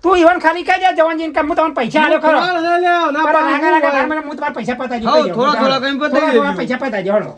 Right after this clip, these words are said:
Speaker 1: એનું સમાધાન લાવો, હળો ભાઈ,
Speaker 3: મહિને
Speaker 1: બરાબર?
Speaker 3: દસ, વીસ હજાર
Speaker 1: ચલો,
Speaker 3: પૈસાનો
Speaker 1: સરપંચ,
Speaker 3: જે
Speaker 1: આ સરપંચ
Speaker 3: પગાર
Speaker 1: ના
Speaker 3: આવે,
Speaker 1: નામે, હળો ભાઈ, બરાબર છે ને?
Speaker 3: આપી દેવાના.
Speaker 1: બરાબર છે ને? કહી દે જવાનજી.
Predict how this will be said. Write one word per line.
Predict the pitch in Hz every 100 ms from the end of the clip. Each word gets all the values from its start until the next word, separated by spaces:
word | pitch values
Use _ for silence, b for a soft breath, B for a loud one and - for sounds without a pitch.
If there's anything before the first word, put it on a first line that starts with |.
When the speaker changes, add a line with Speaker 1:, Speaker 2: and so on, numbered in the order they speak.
| 233
Speaker 1:
એનું | 262
સમાધાન | 277 339 320 294
લાવો, | 247 208
હળો | 220
ભાઈ, | 170 165
Speaker 3:
મહિને | 226 226 247
Speaker 1:
બરાબર? | 240 240 240
Speaker 3:
દસ, |
વીસ | 226 240
હજાર | 226 226
Speaker 1:
ચલો, | 285
Speaker 3:
પૈસાનો | 214 277 220
Speaker 1:
સરપંચ, | 226
Speaker 3:
જે | 220
Speaker 1:
આ |
સરપંચ | -
Speaker 3:
પગાર | 196 214
Speaker 1:
ના | 214
Speaker 3:
આવે, | 226
Speaker 1:
નામે, | 349 233
હળો | 285 285
ભાઈ, | 302 349
બરાબર | 302 330 339
છે | 370
ને? | 247
Speaker 3:
આપી | 226 247 269
દેવાના. | 226 180 160 147 135 196
Speaker 1:
બરાબર | 269 330
છે | 254
ને? | 226 226 - _ _ -
કહી | 311
દે | 330
જવાનજી. | 269 277 247 185 123